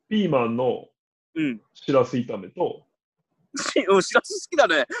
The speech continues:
Speaker 2: うん。
Speaker 1: し-、しらすがまああったんで、
Speaker 2: うん。
Speaker 1: えー、あと、え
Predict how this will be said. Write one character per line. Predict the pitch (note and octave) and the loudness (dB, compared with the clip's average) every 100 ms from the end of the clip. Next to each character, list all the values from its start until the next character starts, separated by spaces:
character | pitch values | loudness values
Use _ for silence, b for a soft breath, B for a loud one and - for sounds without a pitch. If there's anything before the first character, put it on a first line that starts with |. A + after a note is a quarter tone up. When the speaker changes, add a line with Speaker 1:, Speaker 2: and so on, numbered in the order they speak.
| F4+ | -4
Speaker 2:
う | F3 | -2
ん。 | D3+ - - | -2 -2 -4
Speaker 1:
し-、 | - F3 | -2 -4
し | C3+ C3+ | -2 -2
ら | F#3+ | 0
す | - | 0
が | F#3 | 2
ま | D3+ | 2
あ | A2 - | 0 0
あ | C3 | -4
っ | - | -4
た | - | -14
ん | - D#3+ | -10 -6
で、 | E3 F3 | -6 -6
Speaker 2:
う | |
ん。 | D#3 B2 B B _ | -10 -10 B B _
Speaker 1:
え | - C3 C#3 | -8 -6 -4
ー、 | |
あ | |
と、 | D#3+ C#3 A2+ D2+ | 0 2 2 -2
え | F#2 E2+ D2 C#2+ | -6 -6 -10 -12